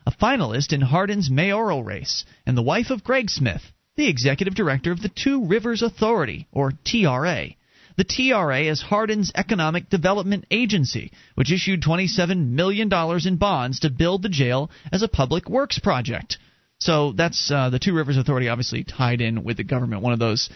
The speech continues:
sort of corporation front groups that they create to allow them to do things that the government might not otherwise be authorized to do.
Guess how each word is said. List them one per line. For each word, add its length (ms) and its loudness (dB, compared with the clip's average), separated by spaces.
sort 240 2
of 140 -6
corporation 760 0
front 340 -4
groups 360 -2
that 120 -2
they 140 -2
create 600 0
to 260 2
allow 300 0
them 220 -2
to 100 0
do 240 2
things 320 0
that 200 -4
the 100 -4
government 600 -2
might 220 0
not 180 0
otherwise 560 0
be 260 0
authorized 640 2
to 80 0
do. 220 2